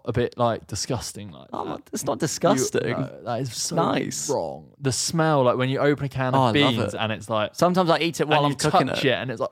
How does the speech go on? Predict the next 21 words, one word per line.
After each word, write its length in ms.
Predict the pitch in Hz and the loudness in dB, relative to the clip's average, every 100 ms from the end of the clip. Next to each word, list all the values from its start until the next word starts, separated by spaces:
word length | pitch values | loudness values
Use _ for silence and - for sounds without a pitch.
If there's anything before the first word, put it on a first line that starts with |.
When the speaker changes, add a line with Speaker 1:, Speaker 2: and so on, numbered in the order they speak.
| _ | _
Speaker 1:
"Oh, 220 | 202 220 226 | -2 0 -2
it's 120 | 208 | -4
so 120 | 165 202 | -4 -6
cold." 480 | 170 90 80 - _ _ _ _ | -6 -6 -8 -14 _ _ _ _
Speaker 2:
Oh, 80 | - | -8
it's 120 | 117 | -8
amazing. 520 | 101 123 131 131 - 113 _ _ _ _ _ | -4 -2 -2 -4 -14 -16 _ _ _ _ _
Speaker 1:
Oh, 220 | - 123 110 | -8 -8 -6
God. 480 | - 139 135 92 - _ _ _ _ - | -4 0 0 -2 -6 _ _ _ _ -6
I 100 | 113 | -6
don't 260 | 117 117 | -2 -4
know. 420 | 123 123 110 120 101 _ _ _ _ 104 | -2 -2 -2 -6 -14 _ _ _ _ -10
Speaker 2:
Oh, 340 | 98 98 92 | -6 -6 -6
dear. 360 | - 104 98 87 - | -6 -6 -6 -8 -12
Speaker 1:
Can 120 | - 123 | -10 -6
I 60 | |
have 100 | 120 | -6
some 140 | - 123 | -6 -8
time 240 | 131 131 | -6 -6
to 100 | 123 | -8
think? 540 | 123 135 123 - 143 | -8 -8 -10 -14 -20